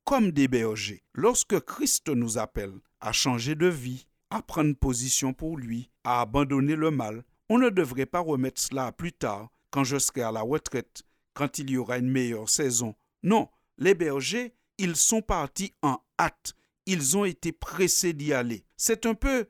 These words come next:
ce que Jésus lui-même montre un peu plus tard, lorsqu'un jour il rencontre un homme appelé Zachée, et il dit à Zachée qui était dans un arbre, « Hâte-toi de descendre,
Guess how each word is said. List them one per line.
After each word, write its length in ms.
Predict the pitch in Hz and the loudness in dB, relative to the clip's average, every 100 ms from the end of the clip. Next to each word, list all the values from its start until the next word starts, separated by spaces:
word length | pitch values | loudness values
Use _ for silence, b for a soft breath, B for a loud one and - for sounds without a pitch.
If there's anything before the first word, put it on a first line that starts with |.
| _ - | _ -2
ce 180 | - | 0
que 180 | 214 208 | 2 2
Jésus 420 | 156 160 135 190 | 2 2 2 -2
lui-même 380 | 180 165 156 151 | -2 0 2 2
montre 380 | 139 156 - - | 2 0 0 -2
un 60 | 131 | -2
peu 160 | 135 | -2
plus 200 | 120 170 | -4 -6
tard, 400 | - 226 208 156 _ _ | 0 0 0 -4 _ _
lorsqu'un 440 | 147 190 - 190 160 | 2 2 2 2 2
jour 260 | 185 190 | 0 -2
il 100 | 160 | -2
rencontre 540 | 135 143 - 196 - 143 | 0 0 0 -6 -2 0
un 120 | 131 | 2
homme 160 | 147 | 0
appelé 420 | 135 - 127 110 107 | -2 -2 -2 -2 -4
Zachée, 640 | 110 135 - - 233 175 _ - | 0 0 0 0 0 -2 _ 2
et 160 | 202 | 2
il 180 | 226 185 | 2 -2
dit 160 | 175 190 | 2 2
à 100 | 139 | 4
Zachée 460 | 127 135 - 190 | 2 2 2 -2
qui 140 | - 127 | -2 -4
était 240 | 120 131 | 0 -2
dans 300 | 113 110 107 | -2 -2 -4
un 180 | 117 143 | -2 0
arbre, « 420 | 190 180 117 - - _ - | 0 0 -4 -12 -18 _ 2
Hâte-toi 1040 | 269 262 - - 190 - - 170 202 214 | 2 2 -2 2 2 2 -2 2 4 4
de 280 | 143 135 143 | 2 0 -2
descendre, 760 | 113 113 165 156 - 226 196 | -2 4 4 4 2 2 2